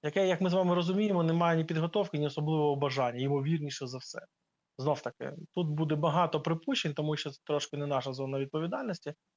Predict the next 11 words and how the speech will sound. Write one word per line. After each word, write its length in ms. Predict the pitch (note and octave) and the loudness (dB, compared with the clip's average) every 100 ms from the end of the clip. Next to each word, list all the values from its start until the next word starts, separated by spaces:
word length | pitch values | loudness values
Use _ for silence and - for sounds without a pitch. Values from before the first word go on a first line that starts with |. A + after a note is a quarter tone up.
| _ _ | _ _
Хоча 200 | D#3 G#3 | 0 2
насправді 460 | G3 G3 B3 G#3 | 0 2 2 2
підрозділи 580 | E3 D#3 G3 G#3+ - E3+ | 0 0 0 0 0 0
військово-морських 640 | D3+ - F3+ E3+ E3 - D#3+ | 0 0 0 2 0 -4 -6
сил, 340 | - B3 A#3 - _ _ _ _ D3 | -2 -2 -2 -8 _ _ _ _ 0
е, 340 | D3+ D3 D3 | 4 4 4
вони 280 | C#3 D#3+ G3 | 2 2 2
несуть 300 | F3 E3+ D#3+ | 0 -2 -4
службу 380 | F3+ F#3 E3 D3+ | -2 0 2 0
по 100 | D3+ | -2
всьому, 560 | - E3+ D3 C3 B2 | -2 0 0 -2 -6